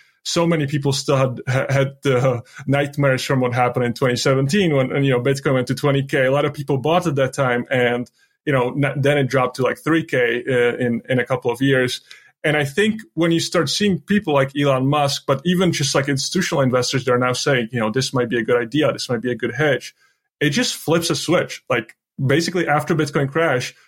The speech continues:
all the news sites were saying, you know, "Bitcoin was a Ponzi scheme. Like, how could you have been so dumb to do that?" Uh, and now all of a sudden you're seeing Bitcoin outperform and you're seeing all these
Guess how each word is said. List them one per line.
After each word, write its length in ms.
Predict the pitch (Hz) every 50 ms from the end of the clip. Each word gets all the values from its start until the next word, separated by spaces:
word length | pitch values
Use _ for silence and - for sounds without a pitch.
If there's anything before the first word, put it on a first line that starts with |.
| _ _ _ -
all 220 | 147 151 165 175
the 100 | 175 165
news 200 | 156 151 143 139 -
sites 240 | 139 123 113 -
were 120 | - 120 117
saying, 360 | - - - 113 123 - -
you 100 | - 131
know, 140 | 110 - 113
"Bitcoin 400 | - 131 135 135 139 - 135 123
was 140 | 120 120 117
a 60 | 117
Ponzi 360 | 110 - 139 139 135 127 131
scheme. 280 | 127 - - 135 127 120
Like, 200 | 120 113 113 -
how 280 | - - 139 135 131 131
could 300 | 135 - 139 135 - -
you 140 | 127 123
have 200 | 117 127 123 107
been 180 | 107 123 120 113
so 200 | - - 117 113
dumb 340 | 110 107 139 135 120 120 110
to 100 | - -
do 180 | 117 - 131 127
that?" 200 | 120 113 - - _ _ _ _ _ _ _ _ -
Uh, 180 | 120 117 117 117 -
and 140 | 143 139 139
now 200 | 139 139 156 156
all 140 | 151 143
of 60 | 139 135
a 40 |
sudden 320 | 131 - 151 147 135 117 -
you're 160 | - 127 117
seeing 280 | - - 143 139 131 120
Bitcoin 320 | 131 127 - - 127 120
outperform 600 | 127 123 - - 123 117 - - 160 151 139 135
and 100 | 127 123
you're 100 | 127 127
seeing 320 | 127 - - 139 131 127 -
all 160 | 131 127 123
these 320 | 123 123 120 - - -